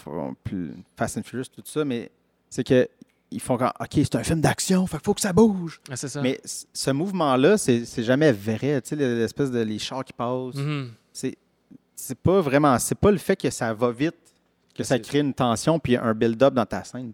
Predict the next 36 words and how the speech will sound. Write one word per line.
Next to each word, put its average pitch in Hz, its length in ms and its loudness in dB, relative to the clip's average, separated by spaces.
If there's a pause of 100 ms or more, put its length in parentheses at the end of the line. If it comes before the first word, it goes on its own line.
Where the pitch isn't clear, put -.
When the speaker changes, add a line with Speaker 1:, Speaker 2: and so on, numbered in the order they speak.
Speaker 1:
tu 127 100 -14
sais. 131 60 -8
Speaker 2:
Mhm. 123 160 -10 (540)
Speaker 1:
Puis 117 180 -8
Deakins, 117 360 -2
lui, 120 200 -2
ben, 104 120 -2
il 98 220 -2
est - 20 -4
juste 104 180 -10
comme, 95 140 -6
OK, 92 200 -6
mais 117 80 -2
je 101 120 -6
vais 101 40 -2
vous 98 60 -6
filmer 113 300 -6
ben, 117 280 -4
ben 107 220 -8
straight, 123 520 -14
ben, 120 220 -12 (680)
euh, - 100 -18
Speaker 2:
Mhm. 123 220 -16 (160)
Speaker 1:
très 120 300 -4
droit, 117 580 -2
très, - 240 -6
euh, 98 800 0
ça - 160 -10
shake 120 300 -4
pas. 120 240 -2 (140)
<laughs> - 120 -18
Puis - 280 -2 (360)
Speaker 2:
Ouais. 113 180 -4 (220)
Speaker 1:
puis - 100 -4
là, 135 120 6
c'est, - 180 -4